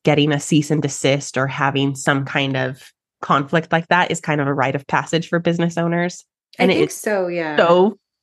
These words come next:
Speaker 1: flipping scary.
Speaker 2: Oh my gosh. It's especially, so, like, not to, to be offensive, but Americans are so much more litigious
Speaker 1: Oh,
Speaker 2: than
Speaker 1: yeah.
Speaker 2: Canadians. So,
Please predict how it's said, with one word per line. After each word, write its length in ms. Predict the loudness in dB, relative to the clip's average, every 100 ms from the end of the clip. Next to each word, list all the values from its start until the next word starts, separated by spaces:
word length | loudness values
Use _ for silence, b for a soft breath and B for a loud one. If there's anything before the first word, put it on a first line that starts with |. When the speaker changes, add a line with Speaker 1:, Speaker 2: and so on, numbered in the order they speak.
| _ 2
Speaker 1:
flipping 420 | 2 4 2 2
scary. 720 | -2 -2 0 2 2 0 -2 -10 _ _ _ _
Speaker 2:
Oh 120 | -4 -2
my 160 | -4
gosh. 400 | -4 -6 -8 -12 -2
It's 300 | -2 -2 -4
especially, 680 | -2 0 0 0 -4 -2 -2 b b b
so, 480 | -2 2 2 0 -4 -6
like, 160 | -2
not 220 | 0 -2 -2
to, 300 | 0 0 -2 _ _
to 580 | -6 -2 0 -2 -4 -4
be 160 | 0 0
offensive, 480 | 0 -2 -2 -4 -2
but 100 | -2
Americans 500 | 0 -2 0 -2 -2
are 60 |
so 260 | -6 -4 -2
much 280 | -2 -4 -8
more 160 | -4
litigious 680 | -4 -4 -6 -2 -4 -4 -10 b b b _
Speaker 1:
Oh, 60 | 0
Speaker 2:
than 80 | 2
Speaker 1:
yeah. 60 | 0
Speaker 2:
Canadians. 680 | 2 2 2 2 2 0 -2 -8
So, 480 | -4 0 2 2